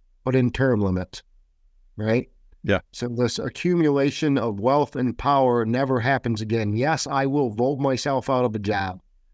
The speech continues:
Speaker 2: Absolutely.
Speaker 1: Personally.
Speaker 2: Yeah, good.
Speaker 1: First thing's what I'm gonna do. And I think Mike Gill would too. <laughs>
Speaker 2: He
Speaker 1: Mike's
Speaker 2: would too.
Speaker 1: a superhero.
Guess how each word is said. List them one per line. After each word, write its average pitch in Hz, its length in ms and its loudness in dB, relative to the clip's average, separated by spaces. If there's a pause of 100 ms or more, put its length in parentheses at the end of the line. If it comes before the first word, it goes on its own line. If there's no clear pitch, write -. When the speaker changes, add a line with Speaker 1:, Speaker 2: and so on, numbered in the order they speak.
(120)
Speaker 2:
Absolutely. 123 420 0
Speaker 1:
Personally. 87 160 -6 (140)
Speaker 2:
Yeah, 113 260 -2
good. 120 160 0 (640)
Speaker 1:
First 139 220 0
thing's 123 240 0
what 120 100 0
I'm 110 160 0
gonna 104 140 -2
do. 101 180 -2
And 120 100 0
I 123 60 0
think 180 200 0
Mike 156 260 2
Gill 151 280 2
would 120 180 -2
too. 160 300 -2 (200)
<laughs> 143 100 -20 (680)
Speaker 2:
He 143 80 0
Speaker 1:
Mike's 180 100 4
Speaker 2:
would 165 120 4
too. 165 340 4 (100)
Speaker 1:
a - 40 -20
superhero. - 300 -20